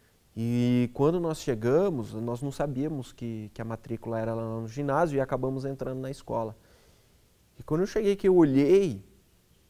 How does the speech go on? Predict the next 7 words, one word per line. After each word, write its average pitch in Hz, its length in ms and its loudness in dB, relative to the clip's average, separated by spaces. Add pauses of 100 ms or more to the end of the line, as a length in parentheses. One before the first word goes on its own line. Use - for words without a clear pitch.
eu 113 60 -18
falei, 143 340 -16
"Caramba, 165 960 -6 (1120)
que - 160 -20
lugar 135 340 2
é 269 80 0
esse? 156 480 2